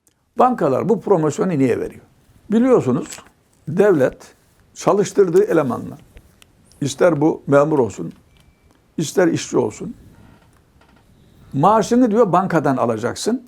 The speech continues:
doğrudan gelip de vezneden elinle alamazsın. Hatta bunu bilmiyorum ama belki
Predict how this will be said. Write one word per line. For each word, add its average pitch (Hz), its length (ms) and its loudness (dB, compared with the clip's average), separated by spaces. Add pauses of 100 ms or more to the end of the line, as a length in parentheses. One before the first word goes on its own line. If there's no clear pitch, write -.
(340)
doğrudan 175 460 4
gelip 170 320 2
de 175 280 2
vezneden 156 720 2 (200)
elinle 185 320 2
alamazsın. 117 480 -2 (260)
Hatta 196 420 0
bunu 190 220 -2
bilmiyorum 156 440 2
ama 170 240 2
belki 170 440 2